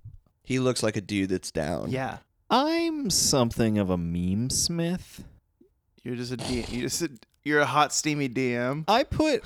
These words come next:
Speaker 3: I put the work in, in the meme minds back in, you know, the oh eights, the oh nines, the elevens.
Speaker 1: Mm-hmm.
Speaker 2: Your business card reads,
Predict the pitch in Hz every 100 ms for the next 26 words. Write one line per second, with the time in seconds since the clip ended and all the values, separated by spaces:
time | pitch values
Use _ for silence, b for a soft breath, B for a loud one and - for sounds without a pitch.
0 | - - 247 - 302 302 - 190 180 135
1 | 127 135 - 117 110 120 139 156 _ _
2 | _ - 123 120 113 107 110 110 113 117
3 | 127 127 123 117 117 120 123 127 - -
4 | 107 104 - 104 101 104 95 95 98 101
5 | 101 _ _ _ _ _ - 110 - 110
6 | 107 107 107 110 - 107 104 101 101 98
7 | 101 101 101 98 101 - - - - 110
8 | 92 92 95 98 104 101 101 104 - -
9 | 131 139 131 131 - _ _ _ _ _
10 | - 127 135 127 131 - 131 120 120 127
11 | 120 123 117 - -